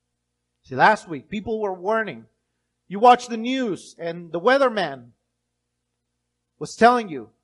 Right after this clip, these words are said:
"It's gonna freeze. There's gonna be snow. There's gonna be ice. Days and days." And so what did people do? You could go to Walmart and it was full. You could go to Albertsons, it was full because everybody was getting ready for it.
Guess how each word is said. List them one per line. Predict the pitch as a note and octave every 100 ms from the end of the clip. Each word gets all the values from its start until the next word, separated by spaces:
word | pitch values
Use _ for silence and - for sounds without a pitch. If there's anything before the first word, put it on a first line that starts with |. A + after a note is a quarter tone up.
| -
"It's | F#3+ -
gonna | B3
freeze. | - B3 C#4 A3+ - - _
There's | E3+ A3+
gonna | A3+
be | A3
snow. | G#3+ A#3 B3+ A#3
There's | F3+ F3
gonna | G3+
be | A3
ice. | G3+ B3+ B3 F3+ - _ _ _ C3
Days | G#3+ C4+ C#4+ C4+
and | B3 A3+
days." | C4 C4 D3+ - - _ _ _ _ _
And | F3+
so | G#3
what | A3 D4 C#4+
did | D4
people | C#4 C#4+ C#4+ C4
do? | D#4 C#4+
You | A#3
could | C#4 G#3
go | C#4+
to | C4+
Walmart | C#4 C#4+ C#4
and | C4+
it |
was | B3+
full. | - E4 C#4+ D#3+ _ _ -
You | A#3
could | C#4+
go | C#4
to | C#4+
Albertsons, | C#4+ C#4+ C4+ - A#3+ A#3+
it | C4+
was | B3+
full | - D#4+ C4+ E3+ -
because | B3 C4+ B3
everybody | D#4 D#4+ D#4 D4+
was | D4 A#3
getting | A#3+ C4+ B3+
ready | C#4+ D#4
for | D4 B3+ F3
it. | -